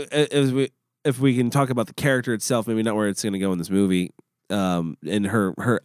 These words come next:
acting ability in this film, along with everybody else's. I, man, for me personally, there's something about her line delivery in this movie that is just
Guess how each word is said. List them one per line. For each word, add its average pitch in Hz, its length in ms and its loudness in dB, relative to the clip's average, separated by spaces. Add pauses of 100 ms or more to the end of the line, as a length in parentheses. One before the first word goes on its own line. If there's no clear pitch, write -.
acting 110 580 2
ability 104 500 2
in 90 120 -2
this 90 200 -4
film, 107 440 2 (720)
along 120 320 0
with 113 120 0
everybody 101 380 0
else's. 113 480 2 (280)
I, 131 140 -2 (200)
man, 143 720 6 (120)
for 151 180 6
me 180 200 6
personally, 196 800 2 (580)
there's 208 200 6
something 196 280 2
about 135 360 2
her 147 140 2
line 113 340 2
delivery 139 420 4
in 135 80 2
this 139 180 2
movie 147 320 4
that 110 240 2
is 101 240 2
just 110 600 -2